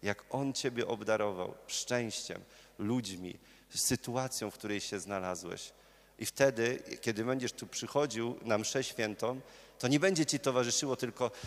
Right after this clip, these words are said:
"Jeszcze muszę to wymodlić, jeszcze muszę za to Boga przeprosić", tylko będziesz dziękował, bo msza święta sama z siebie jest dziękczynieniem, a nie proszeniem.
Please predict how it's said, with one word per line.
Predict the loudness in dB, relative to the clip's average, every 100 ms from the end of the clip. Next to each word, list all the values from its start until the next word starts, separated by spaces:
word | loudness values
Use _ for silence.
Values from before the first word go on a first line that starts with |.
| -6
"Jeszcze | -2 0 0
muszę | -2 -4 -4
to | -4
wymodlić, | -4 -4 -4 -6 -4
jeszcze | -2 -2 -2
muszę | -2 -2 -4
za | 0
to | 0
Boga | 0 2 2
przeprosić", | 0 -4 -2 -2 -2 -8 -12 -20 -12
tylko | 0 2
będziesz | 2 2
dziękował, | 0 -2 0 0 0 -2 -6 -16 -20 -20 -20 _
bo | -4
msza | -2 0 0
święta | 0 -4 -2 0 0 -2 -18 -20 -20 -10
sama | -4 -2 -2
z | -2
siebie | -4 -4 -4
jest | -6 -10 -6
dziękczynieniem, | -2 0 -2 -6 -4 -2 -2 -2 -6 -8 -14 -10
a | -6
nie | -6
proszeniem. | -8 -6 -4 -4 -6 -6 -8 -12